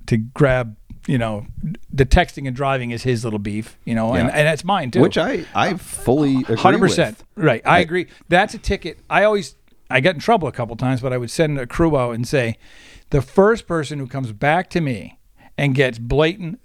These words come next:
Speaker 1: four blatant red light runners and writes a ticket, I'll buy you a coffee." Because to me, that was where the issue was.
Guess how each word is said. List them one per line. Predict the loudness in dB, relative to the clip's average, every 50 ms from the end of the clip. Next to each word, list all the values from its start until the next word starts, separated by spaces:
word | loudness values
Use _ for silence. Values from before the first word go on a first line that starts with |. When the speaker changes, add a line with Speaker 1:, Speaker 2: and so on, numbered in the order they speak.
| _ -20
Speaker 1:
four | -10 2 4 4 4 4 2 0
blatant | -2 -4 -2 0 0 0 -2 -4 -4 0
red | 0 0 0 0
light | -2 -4 -4 -6
runners | -6 -6 -6 -6 -8 -8 -4
and | 0 2 4
writes | 4 2 0 -2 -6 -14
a | -8
ticket, | -6 -6 -6 -6 -8 -12 -12 -8 -2
I'll | 0 0
buy | 0 0 -6
you | -6 -8
a | -6
coffee." | -2 -2 -2 -2 -4 -10 -18 -20 -20 -20 -20 -20 -20 -20 -20 -12 -4
Because | 0 4 4 4 2
to | 2 -2 0
me, | 2 2 2 2 -2 -4
that | 0 2 2 2 2 -2 -6
was | -8 -8 -6
where | -2 0 0 0
the | 0 -2 -4
issue | -4 -4 -4 -8 -10 -12
was. | -14 -16 -16 -16 -18 -18 -20